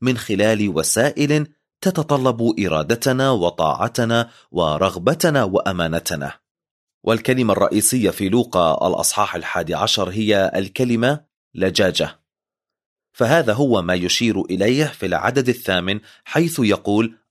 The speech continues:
"أقول لكم، وإن كان لا يقوم ويعطيه لكونه صديقه، فإنه من أجل لجاجته يقوم ويعطيه قدر ما يحتاج."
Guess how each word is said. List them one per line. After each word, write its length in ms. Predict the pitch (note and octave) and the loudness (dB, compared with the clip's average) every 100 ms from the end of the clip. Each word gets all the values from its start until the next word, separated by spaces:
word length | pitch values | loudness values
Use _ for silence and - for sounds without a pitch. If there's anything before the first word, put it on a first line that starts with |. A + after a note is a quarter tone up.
| A2 | -6
"أقول 460 | - F#3+ G3 G2+ | -2 0 2 2
لكم، 380 | E2 - G2 B2 - _ _ _ _ - | 0 0 -2 -2 -8 _ _ _ _ 0
وإن 280 | B2+ D#3 D3+ | 2 2 0
كان 400 | - A3 D#3+ E2+ | 2 2 2 0
لا 240 | D#2+ F#2 | 0 0
يقوم 480 | F2+ E2 - B2 D3+ | 0 0 0 2 4
ويعطيه 760 | C3+ G2+ F#2 F2+ - A#2 F#2 | 4 4 2 -2 -2 -2 0
لكونه 640 | E2+ D#2+ A#2+ B2 G2 E2 F2 | -4 -2 0 0 -2 -4 -2
صديقه، 720 | F2 F2 G#2 - G2+ C#3+ D3+ _ _ _ _ | -2 -2 -2 -2 0 0 -2 _ _ _ _
فإنه 520 | _ G2 A2+ A2 G2+ G#2 | _ -2 0 0 -2 -2
من 280 | G2+ - | -4 -2
أجل 440 | C3 A#2+ A2 G#2+ F#2 | -2 -2 0 -2 0
لجاجته 1000 | A2+ A2+ B2+ B2+ A#2 G3 - F3 E3 F3 - - - | 0 2 0 0 0 -2 0 0 2 0 -4 -20 -2
يقوم 480 | C#3+ C#3+ E3+ D#3+ D#3 | -2 2 4 4 4
ويعطيه 840 | D3 A#2+ B2 A#2+ G#2+ - C#3 A#2+ | 4 4 4 4 2 0 -2 0
قدر 400 | A2+ A#2 G#2+ G2 | 0 0 0 -2
ما 140 | F2 E2+ | 0 0
يحتاج." 500 | D#2+ - E2+ D2 | -2 -4 -6 -6